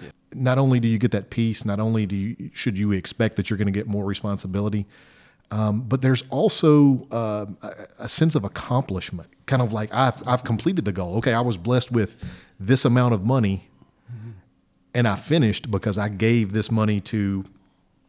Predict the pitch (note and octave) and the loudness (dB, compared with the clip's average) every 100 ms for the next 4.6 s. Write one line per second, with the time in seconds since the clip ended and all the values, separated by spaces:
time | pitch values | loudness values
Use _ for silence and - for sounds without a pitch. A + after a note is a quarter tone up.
0 | _ G2 G#2+ A2+ G#2+ G#2 F#2+ F#2+ F#2+ F#2+ | _ -6 -4 0 0 0 -2 -2 -4 -6
1 | F#2+ F#2 F2+ A#2+ A#2+ B2 G2+ - G2+ G#2 | -6 -6 -8 -10 -10 -10 -12 -6 -2 -2
2 | - A2 G2+ G2 - G#2+ G2 G#2 G#2+ G#2 | 0 0 0 -2 -6 -6 -2 0 2 2
3 | G#2+ A2+ A2 A#2 A#2+ G#2+ F#2+ - - B2 | 2 2 4 4 4 2 -2 -4 2 2
4 | A2+ F#2+ - - F2 | 2 -6 -8 -12 -14